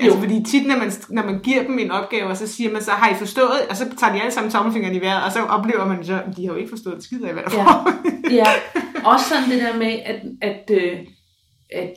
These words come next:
Speaker 2: øh, nogle gange, eller meget tit, så giver jeg opgaven først,
Speaker 1: Mm.
Speaker 2: og så bagefter trækker vi, hvem man skal være sammen med.
Speaker 1: Mm.
Speaker 2: Så alle bliver sådan lidt nødt til at være på dupperne, ikke? Fordi hvis jeg nu er sammen med, med dygtige Nana, så kan jeg lade være med at høre efter, fordi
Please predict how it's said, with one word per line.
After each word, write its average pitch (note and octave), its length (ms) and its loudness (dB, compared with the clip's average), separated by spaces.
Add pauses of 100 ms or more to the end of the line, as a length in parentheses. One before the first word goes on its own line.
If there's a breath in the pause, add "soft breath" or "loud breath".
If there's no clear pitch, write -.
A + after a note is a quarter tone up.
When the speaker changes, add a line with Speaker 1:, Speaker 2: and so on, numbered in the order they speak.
(100)
Speaker 2:
øh, F#3 120 0
nogle G#3+ 220 0
gange, A3 420 -2 (100)
eller - 200 -12
meget G#3+ 280 2
tit, A#3 220 -2 (460)
så A3+ 60 -2 (180)
giver C4+ 180 4
jeg C4 160 2
opgaven G#3+ 540 -2
først, - 380 -6 (200)
Speaker 1:
Mm. G3+ 320 -6
Speaker 2:
og G3+ 80 -4
så A#3 100 -4 (120)
bagefter G#3+ 380 0
trækker E3+ 380 -4
vi, F#3 100 -2
hvem F3 220 -4
man F#3 100 -10
skal - 160 -16
være D#3+ 120 -8
sammen F3+ 320 -10
med. F3+ 460 -14
Speaker 1:
Mm. F#3 140 -4 (340)
Speaker 2:
Så - 140 -8 (160)
alle A#3 260 4
bliver A#3+ 140 2
sådan A3+ 260 -2
lidt A#3+ 180 0
nødt A3+ 200 2
til A#3 200 4
at G#3 100 -2
være F3 280 -2
på F#3 360 -2 (100)
dupperne, A3 420 0
ikke? - 120 -8
Fordi A#3 340 -4 (200 loud breath)
hvis A#3 160 -4
jeg B3+ 80 4
nu C4 80 6
er C4+ 60 4
sammen A#3 400 0
med, G#3 160 2 (360)
med A3 120 -2 (100)
dygtige A3+ 340 -2
Nana, F#3+ 280 -2
så A3+ 120 -6 (260)
kan E3 100 -4
jeg - 160 -6
lade D3+ 120 -8
være - 120 -8
med D#3 80 -8
at D#3 60 -8
høre E3 120 -4
efter, - 200 -8
fordi - 160 -12